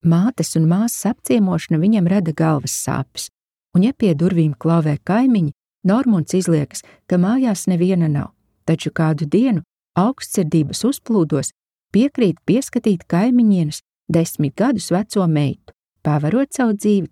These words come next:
trauksmainiem notikumiem. Jērns Liers Horsts,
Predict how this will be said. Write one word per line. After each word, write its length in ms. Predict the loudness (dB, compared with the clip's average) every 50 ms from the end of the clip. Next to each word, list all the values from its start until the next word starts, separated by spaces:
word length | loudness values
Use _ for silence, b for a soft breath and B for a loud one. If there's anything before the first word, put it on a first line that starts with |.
| -4
trauksmainiem 720 | -2 -2 -2 -2 -4 -6 -2 0 0 2 2 2 2 2 2
notikumiem. 800 | 2 0 0 -2 -4 -8 -10 -6 -4 -2 -2 -2 -4 -6 -8 _ _ _ _ _ _ _ _ _ _ _ _ _ _ _ _ _ _ _ _ _ _ _ _ _ _ _ _ _ _ -2
Jērns 640 | 0 0 2 2 2 0 0 0 -2 -4 -4 -4 -2
Liers 480 | 0 2 2 2 2 0 -2 -4 -6 -10 -6
Horsts, 540 | -4 -2 -2 -2 -4 -8 -10 -12 -14 -18